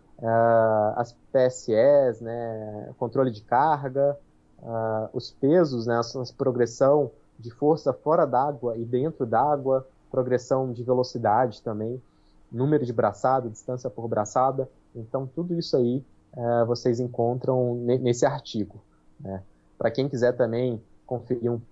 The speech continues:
pouco aí da, da minha história ou achar um pouco sobre esses artigos, ah, podem me seguir lá nas minhas redes sociais, é só pesquisar Ítalo Manzini, tem o selinho de verificado lá pelo Facebook, pelo Instagram, então é bem fácil.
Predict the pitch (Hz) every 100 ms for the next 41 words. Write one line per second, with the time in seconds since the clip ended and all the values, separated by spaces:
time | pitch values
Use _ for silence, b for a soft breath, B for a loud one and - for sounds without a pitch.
0 | - 120 123 113 113 113 107 107 104 104
1 | 101 98 101 - - _ - 113 113 -
2 | 127 131 120 117 - 131 - 135 - -
3 | 117 117 113 110 104 - 131 165 131 -
4 | - b b _ - _ _ - 117 110
5 | 107 - 120 131 131 143 113 117 127 123
6 | 113 120 117 123 110 110 - 110 120 110
7 | - 120 123 - 110 110 113 120 127 123
8 | 117 104 98 107 127 135 135 b - 117
9 | 120 117 117 117 120 110 104 113 107 117
10 | 120 117 117 123 117 113 120 107 117 -
11 | 110 123 - 117 110 - 104 104 113 127
12 | _ _ - 107 - 110 120 127 117 104
13 | - 107 117 - 104 98 -